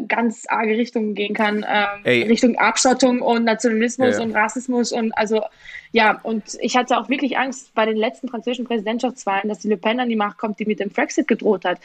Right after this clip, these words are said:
Speaker 1: Also
Speaker 2: Ja.
Speaker 1: stellt
Speaker 2: Ja,
Speaker 1: euch
Speaker 2: ja, ja.
Speaker 1: vor, was ge-, was gewesen wäre, wenn Großbritannien und Frankreich ausgetreten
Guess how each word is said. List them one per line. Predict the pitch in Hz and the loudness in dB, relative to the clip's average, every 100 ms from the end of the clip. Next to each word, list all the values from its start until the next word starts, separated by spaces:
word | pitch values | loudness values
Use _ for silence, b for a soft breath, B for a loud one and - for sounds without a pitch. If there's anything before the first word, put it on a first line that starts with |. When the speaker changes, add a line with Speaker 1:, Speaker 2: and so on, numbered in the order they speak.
| B B | B B
Speaker 1:
Also | 208 214 | 2 2
Speaker 2:
Ja. | |
Speaker 1:
stellt | - 240 | 4 4
Speaker 2:
Ja, | 247 | 6
Speaker 1:
euch | - | 6
Speaker 2:
ja, | |
ja. | 127 | 6
Speaker 1:
vor, | 226 233 - B B B - | 4 2 0 B B B -10
was | 185 214 254 - | 2 4 4 4
ge-, | 247 226 | 2 4
was | 233 269 | 4 4
gewesen | 277 269 262 | 4 6 4
wäre, | 240 | 2
wenn | 220 | 4
Großbritannien | 240 294 302 269 277 254 | 4 4 2 2 2 2
und | - 330 403 | 4 4 4
Frankreich | - 294 311 285 240 | 2 2 2 2 2
ausgetreten | 233 - 220 208 202 | 0 -2 -4 -4 -6